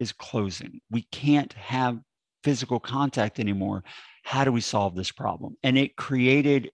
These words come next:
enormous numbers of services that do solve these problems. And as it turns out, they solve them in a much more effective, convenient way for the end user, for the consumer.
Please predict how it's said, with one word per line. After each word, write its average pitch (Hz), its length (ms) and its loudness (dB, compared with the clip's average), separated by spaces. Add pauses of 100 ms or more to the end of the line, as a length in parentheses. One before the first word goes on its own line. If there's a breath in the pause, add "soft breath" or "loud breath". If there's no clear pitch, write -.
enormous 151 720 2
numbers 101 320 -4
of 90 100 -10
services 104 760 -8 (460 loud breath)
that 104 420 2
do 208 240 2
solve 104 380 2
these 101 180 -4
problems. 151 400 2
And 202 100 -2
as 202 160 -2
it 175 120 -4
turns 175 280 -2
out, 208 300 2 (400 loud breath)
they 165 140 4
solve 196 400 4
them 170 180 2
in 151 180 2
a 147 60 4
much 156 480 -2
more 151 300 2
effective, 135 760 0
convenient 127 840 4
way 127 640 2 (540 soft breath)
for 165 140 4
the 170 240 4
end 147 200 6
user, 190 360 4
for 135 100 -2
the 135 140 2
consumer. 139 760 0